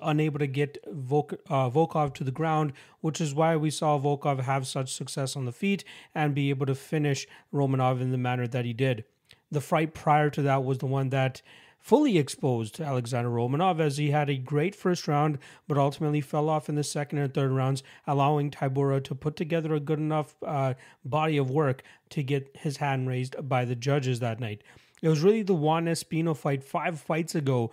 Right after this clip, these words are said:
that exposed Romanov's poor gas tank, and he still benefited from that fight from an illegal, I don't remember what it was. It was an eye poke or a, it was just an illegal shot. I think it actually was a shot to the cup, uh, and Romanov was able to get the,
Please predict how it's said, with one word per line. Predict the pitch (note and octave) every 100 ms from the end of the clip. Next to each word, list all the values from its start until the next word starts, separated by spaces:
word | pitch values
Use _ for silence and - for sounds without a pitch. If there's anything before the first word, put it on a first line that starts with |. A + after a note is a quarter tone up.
| - -
that | - C#3
exposed | C3+ - D#3+ D3+ C#3
Romanov's | C3+ C#3+ C#3 C#3 C3+ -
poor | - D3
gas | C3 C3+ D#3+ D#3
tank, | D3 C#3 - - -
and | D3 C#3+
he | C#3+
still | - F3+
benefited | D3 D#3 D#3+ D#3 D#3+
from | D3+ D3+
that | D3+ D3
fight | - D3+ D3
from | D#3+ C#3+
an | C3+
illegal, | B2+ B2+ E3 D#3+ F3 E3+ D#3 - _ - -
I | E3+
don't | E3 F3+
remember | F3+ D#3 D#3 D3+
what | D3
it | C3+
was. | C3 B2
It | C3
was | A#2
an | C3+
eye | D#3 D3
poke | - D#3 D3+ D3
or | C3
a, | A#2+ A#2 A2 - - _ -
it |
was | D3+
just | G3 G3+
an | F3
illegal | D3+ D#3 D3+
shot. | C3+ C#3
I | B2+
think | B2+ E3
it |
actually | D#3+ D3 - C#3+
was | C3+
a |
shot | B2+ D#3 C3
to | C#3
the | A#2+
cup, | - - C#3 B2+ - - - -
uh, | D#3+
and | B2+ C3+ C3+
Romanov | C#3 D3 C#3+ C3 B2+ B2 -
was | C3+ B2+ C3
able | C3 B2+
to | B2
get | C#3 C3+ -
the, | B2+ B2 A#2